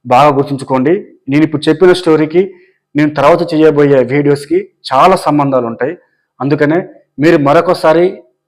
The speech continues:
ఈ స్టోరీ మొత్తం వినండి. దయచేసి సబ్స్క్రైబ్ చేసుకోండి.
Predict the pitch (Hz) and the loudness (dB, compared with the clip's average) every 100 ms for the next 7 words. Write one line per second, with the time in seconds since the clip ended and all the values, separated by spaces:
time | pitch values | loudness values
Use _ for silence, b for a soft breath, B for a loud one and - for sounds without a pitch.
0 | - 160 - 156 160 156 139 143 107 110 | -6 -4 -2 0 0 0 -2 -4 -6 -6
1 | - - 131 147 151 185 - b b b | -12 -8 -4 0 0 -2 -4 b b b
2 | b _ - 127 151 151 185 - 135 - | b _ -4 -2 0 -2 -4 -6 -6 -2
3 | 175 143 139 - 123 147 202 | -2 0 -4 -4 -6 -4 -8